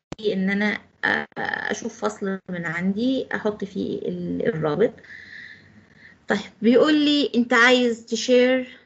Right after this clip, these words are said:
اه، طب ف-، الحمد لله فتح اللي انا شغاله بيه. قال لي: "عايز تشير تشانل ولا ت-،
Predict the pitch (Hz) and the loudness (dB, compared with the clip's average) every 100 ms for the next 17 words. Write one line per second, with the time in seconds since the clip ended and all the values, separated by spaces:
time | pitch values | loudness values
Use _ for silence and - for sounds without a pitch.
0 | - 185 170 - 208 165 - 208 175 - | -10 -6 -6 -4 -4 -4 -6 -4 -4 -4
1 | 208 190 185 180 185 220 226 202 202 220 | -4 -2 -6 -6 -8 -8 -4 -2 0 0
2 | 220 185 190 214 208 185 - _ _ - | 0 -2 0 0 0 -6 -14 _ _ -20
3 | _ - 262 285 254 226 254 247 - 214 | _ -4 0 2 2 2 2 0 -4 2
4 | 240 220 190 - - 185 - 285 349 392 | 4 4 2 -14 -18 -12 -4 -2 -2 -2
5 | 277 226 226 226 226 214 202 196 | 2 4 4 2 0 0 0 -2